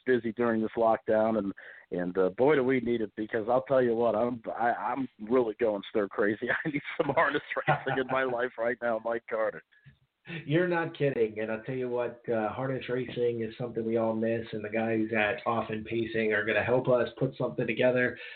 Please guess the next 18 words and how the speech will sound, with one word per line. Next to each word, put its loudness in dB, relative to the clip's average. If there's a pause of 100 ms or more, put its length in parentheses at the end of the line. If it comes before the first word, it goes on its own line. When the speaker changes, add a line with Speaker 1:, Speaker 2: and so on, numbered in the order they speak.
(120)
Speaker 2:
Uh, 6 (1120)
it's 6
a -2 (120)
full 0
field 0
of 2
eight 0
that -4
will -6
go -4
postward. 0
Uh, 0 (340)
looking 2
forward 2
to 4
it. 2
And, 0
uh, 2